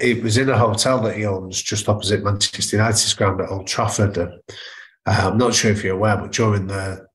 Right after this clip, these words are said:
pandemic, he opened the hotel for free of charge for N H S workers to come and stay. And while we were having a cup of tea, I commended him on what he'd done there.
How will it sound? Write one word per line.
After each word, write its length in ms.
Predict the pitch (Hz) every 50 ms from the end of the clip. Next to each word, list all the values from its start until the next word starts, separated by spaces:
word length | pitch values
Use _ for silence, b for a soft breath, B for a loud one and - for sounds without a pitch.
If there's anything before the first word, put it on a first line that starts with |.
| _ _ -
pandemic, 680 | - 101 95 90 110 107 107 107 117 87 85 - -
he 200 | - - 107 104
opened 460 | 101 101 101 101 - 95 95 98 -
the 80 | - 101
hotel 440 | 104 107 98 95 - - - 98 92
for 160 | - - -
free 240 | 101 - - 113 101
of 140 | 92 92 -
charge 380 | - - 110 107 104 101 101 -
for 140 | - 95
N 100 | 92 90
H 260 | 95 95 92 - - 117
S 180 | 110 107 -
workers 380 | - 107 104 101 - 104 92 -
to 120 | - 101
come 180 | - - 95 92
and 120 | 90 87
stay. 480 | - - - 117 117 107 95 - - - - - _ _ _ _ _ _ -
And 320 | 104 98 95 90 - -
while 160 | 104 107 110 107
we 60 | 110
were 80 | 107
having 180 | 110 104 92 98
a 80 | 104 -
cup 140 | - 104
of 60 | 127 113
tea, 200 | - 113 104 92
I 60 | 92
commended 640 | - - - 107 107 113 113 113 107 110 104 - -
him 240 | 95 90 - - - - _ _ _ _ _ _ _ _
on 340 | - 101 101 101 98 98 - - _
what 200 | - 104 98 90
he'd 160 | 104 101 -
done 260 | - 113 110 113 113 107
there. 380 | 101 90 82 85 - - -